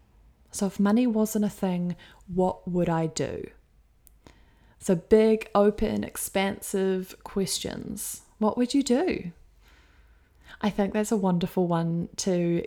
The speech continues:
get you to drop out of your head and really into your heart space and follow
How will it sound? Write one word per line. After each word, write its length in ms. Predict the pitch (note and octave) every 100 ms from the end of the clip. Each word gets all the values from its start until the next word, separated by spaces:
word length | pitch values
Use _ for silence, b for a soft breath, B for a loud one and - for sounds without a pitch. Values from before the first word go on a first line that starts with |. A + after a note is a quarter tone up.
| -
get 160 | F#3
you 80 | F#3
to 100 | F#3
drop 260 | F3 F3 F3+
out 140 | F3
of 160 | E3+ E3+
your 120 | E3+
head 360 | - F#3 G#3+ -
and 240 | F3 E3+
really 300 | E3+ E3+ E3
into 240 | E3 E3
your 100 | E3+
heart 360 | D3+ D3+ D3 -
space 440 | - D3+ - - -
and 220 | F3 E3
follow 640 | - F3 E3+ E3+ E3 E3